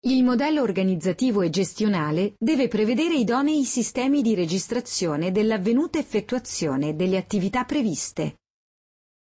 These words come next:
Il modello organizzativo deve in ogni caso prevedere, per quanto richiesto dalla natura e dimensioni dell'organizzazione e dal tipo di attività svolta, un'articolazione di funzioni che assicuri le competenze tecniche e i poteri necessari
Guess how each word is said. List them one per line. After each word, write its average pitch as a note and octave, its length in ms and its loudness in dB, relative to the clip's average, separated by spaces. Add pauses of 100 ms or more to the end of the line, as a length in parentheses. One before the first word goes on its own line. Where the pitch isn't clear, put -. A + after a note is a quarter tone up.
(120)
Il G#3 160 4
modello G3 380 2
organizzativo C4 800 0
deve A3 280 0
in D#3 140 0
ogni D#3+ 240 0
caso G#3 380 0
prevedere, F#3 920 0
per G3 160 -4
quanto A#3 300 0
richiesto A#3+ 560 -2
dalla F#3+ 220 0
natura G3 480 0
e E3 160 0
dimensioni G3 840 0
dell'organizzazione D#3 1300 -2
e D4 140 -2
dal C4+ 200 2
tipo D#4 280 -2
di G#3 100 2
attività F#3+ 480 0
svolta, F3+ 640 -2 (260)
un'articolazione D#4+ 1040 0
di E3 140 -2
funzioni D4+ 580 2
che - 160 -4
assicuri A3+ 720 0
le C#3+ 140 -2
competenze G#3+ 720 -2
tecniche E3 840 -2
e C#4+ 140 0
i B3+ 100 2
poteri C4 400 0
necessari F3+ 840 -2